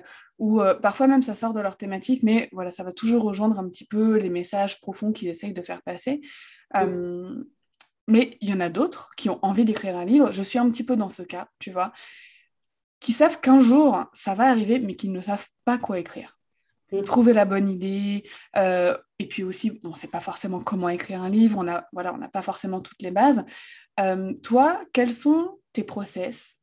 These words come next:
Speaker 1: euh, les étapes par lesquelles tu passes, euh, et que tu conseilles pour la rédaction d'un livre ?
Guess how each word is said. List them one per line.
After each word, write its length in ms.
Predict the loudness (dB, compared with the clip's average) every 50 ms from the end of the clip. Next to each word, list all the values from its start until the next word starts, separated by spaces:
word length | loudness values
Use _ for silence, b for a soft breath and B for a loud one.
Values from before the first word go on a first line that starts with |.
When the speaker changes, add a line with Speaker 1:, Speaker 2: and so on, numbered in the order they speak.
| _ -8 -4
Speaker 1:
euh, 180 | -2 -2 -2 0 0
les 240 | 0 2 2 2 2
étapes 260 | 4 4 2 2 0
par 120 | -2 -4 -4
lesquelles 280 | -4 -6 -4 -6 -6
tu 140 | -6 -8 -10
passes, 480 | -6 -2 -2 -2 -2 -6 -12 -18 -16 _ -8
euh, 60 | -6
et 140 | -6 -6 -6 -10
que 80 | -12
tu 140 | -14 -14 -6
conseilles 420 | -2 0 0 2 2 0 0 0
pour 140 | 0 -2 -4
la 100 | -4 -4
rédaction 420 | -6 -6 -8 -8 -8 -6 -4 -4 -4
d'un 160 | -4 -4 -6
livre ? 320 | -10 -12 -14 _ _ _